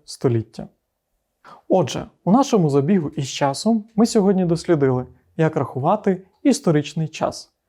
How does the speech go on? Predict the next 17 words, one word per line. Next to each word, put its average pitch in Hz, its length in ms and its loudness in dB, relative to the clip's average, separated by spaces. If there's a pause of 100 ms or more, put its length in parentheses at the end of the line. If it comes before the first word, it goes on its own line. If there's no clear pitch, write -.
(340)
дізналися 147 640 0
про 254 260 2
лінію 143 400 2
часу 185 520 -2 (240)
та 247 120 2
основні 165 500 0
періоди 135 600 -2
історії. - 500 -6 (760)
Інколи 208 400 4
істориків 147 540 -2
і - 20 -2
історикинь 135 680 0
цікавить - 720 -4
точність, - 640 -6 (340)
коли 165 220 2
сталася 139 460 -2
подія 185 500 0